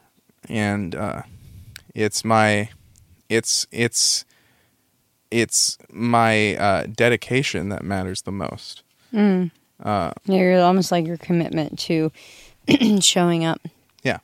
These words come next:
Speaker 1: absolutely.
Speaker 2: energetically and even spiritually for the artist, you know, I think. You're, 'cause you're, you're,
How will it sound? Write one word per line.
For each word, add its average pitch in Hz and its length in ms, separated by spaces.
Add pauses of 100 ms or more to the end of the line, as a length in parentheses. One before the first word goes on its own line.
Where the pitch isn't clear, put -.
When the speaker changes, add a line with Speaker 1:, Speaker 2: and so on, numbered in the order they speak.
(240)
Speaker 1:
absolutely. 160 420
Speaker 2:
energetically 165 720
and 156 180 (920)
even 185 220
spiritually 175 540
for - 160
the - 120
artist, - 380
you 185 80
know, 185 300 (100)
I 185 60
think. - 480
You're, 196 140
'cause 190 200
you're, 196 160
you're, 180 400